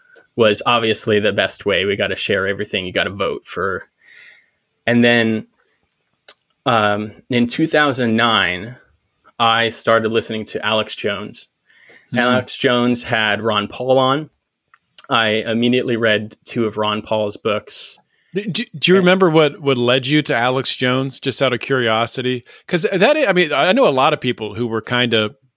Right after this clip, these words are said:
Speaker 2: you know, started down the, the path by Alex Jones?
Speaker 1: I was listening to a lot of,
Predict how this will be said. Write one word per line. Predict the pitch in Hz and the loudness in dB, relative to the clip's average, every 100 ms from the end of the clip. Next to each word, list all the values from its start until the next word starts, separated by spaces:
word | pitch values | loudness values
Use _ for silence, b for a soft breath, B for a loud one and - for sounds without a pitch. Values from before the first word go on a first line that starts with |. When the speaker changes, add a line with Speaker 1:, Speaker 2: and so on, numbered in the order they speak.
| - | -8
Speaker 2:
you | |
know, | 107 | -4
started | - 147 131 131 | 0 2 2 2
down | 120 120 120 | 2 0 0
the, | 110 110 107 | 0 -2 -2
the | 113 | -6
path | - 117 113 - | -2 -2 -2 -2
by | 104 104 | -2 0
Alex | 107 101 - | 0 -2 -6
Jones? | 117 110 104 - - _ _ B B B | -6 -6 -8 -12 -20 _ _ B B B
Speaker 1:
I | 135 | -2
was | 139 - | -2 0
listening | 160 - 202 196 | 0 0 -2 -4
to | 175 - 160 147 131 | -6 -2 2 4 4
a | 123 | 0
lot | 117 117 123 | 0 0 2
of, | 120 117 | 2 0